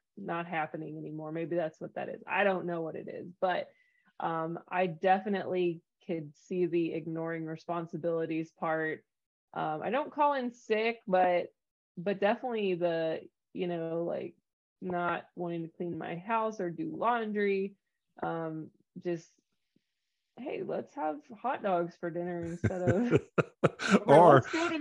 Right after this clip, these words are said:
Speaker 2: or just go
Speaker 1: McDonald's."
Speaker 2: through, just go in the pantry and look, look through the refrigerator, find something. <laughs>
Speaker 1: Yeah. Instead, I'm, I'm sure I'm not the only person that's like this, but,
Speaker 2: Yes, you're the
Speaker 1: um,
Speaker 2: only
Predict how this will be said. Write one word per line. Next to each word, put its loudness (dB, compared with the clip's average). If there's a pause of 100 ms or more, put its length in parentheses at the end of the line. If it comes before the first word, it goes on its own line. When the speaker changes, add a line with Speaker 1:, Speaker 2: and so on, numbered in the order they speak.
(100)
Speaker 2:
or 12
just 8
go 12
Speaker 1:
McDonald's." 12
Speaker 2:
through, 8
just 0
go 6
in 4
the 2
pantry 2
and 4
look, 2 (220)
look 0
through 4
the 6
refrigerator, 2
find 0
something. 0
<laughs> -20 (380)
Speaker 1:
Yeah. 4 (340)
Instead, 2 (100)
I'm, -2
I'm 2
sure 2
I'm 4
not 4
the 4
only 6
person -2
that's -6
like -2
this, -10
but, 4 (220)
Speaker 2:
Yes, -8
you're 4
the 2
Speaker 1:
um, -4
Speaker 2:
only 4